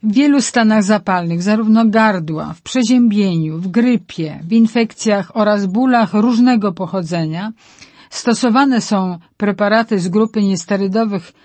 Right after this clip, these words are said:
leków przeciwzapalnych, szczególnie takie jak aspiryna, czyli kwas acetylosalicylowy, paracetamol czy wymieniany ibuprofen czy naproxen, o których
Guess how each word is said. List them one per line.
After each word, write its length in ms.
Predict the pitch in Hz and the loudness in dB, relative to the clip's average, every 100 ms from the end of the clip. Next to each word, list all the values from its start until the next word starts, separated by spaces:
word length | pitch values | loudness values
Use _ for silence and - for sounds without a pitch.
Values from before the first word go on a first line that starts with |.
| _ 202 | _ 0
leków 420 | 220 247 226 - | 0 0 -4 -6
przeciwzapalnych, 1080 | - 233 220 202 196 175 170 156 165 185 | -6 -6 -4 -4 -4 -2 -2 -2 -4 -8
szczególnie 500 | - 220 202 226 208 | -8 -6 -2 0 0
takie 260 | 202 208 233 | -2 -4 -2
jak 160 | 185 180 | -2 -4
aspiryna, 680 | 170 - 190 208 202 190 180 _ _ _ | -6 -6 -4 -2 -2 -4 -8 _ _ _
czyli 280 | - 208 190 | -4 -2 -2
kwas 400 | - 208 170 - - _ | -2 -2 -2 -8 -16 _
acetylosalicylowy, 1500 | 247 247 - 214 226 202 180 170 180 170 - 190 247 214 180 | -2 -2 0 -2 0 0 -2 -4 -8 -8 -6 -2 -2 -2 -6
paracetamol 1040 | 185 180 170 180 180 - 240 247 208 175 | -4 -4 -4 -6 -12 -4 -2 0 0 -2
czy 260 | 170 196 185 _ _ _ 208 | -6 -6 -8 _ _ _ -2
wymieniany 800 | 220 240 220 190 180 185 180 175 | 2 4 4 2 0 -2 -4 -2
ibuprofen 840 | 208 175 180 - 208 214 208 202 | -2 -2 -6 -2 -2 0 -2 -4
czy 180 | - 175 | -4 -4
naproxen, 840 | 165 165 226 214 - - 214 285 294 | -4 -2 -2 -2 -4 -6 -4 -4 -6
o 80 | 214 | -8
których 560 | - 233 233 226 - | -6 -2 -2 -2 -6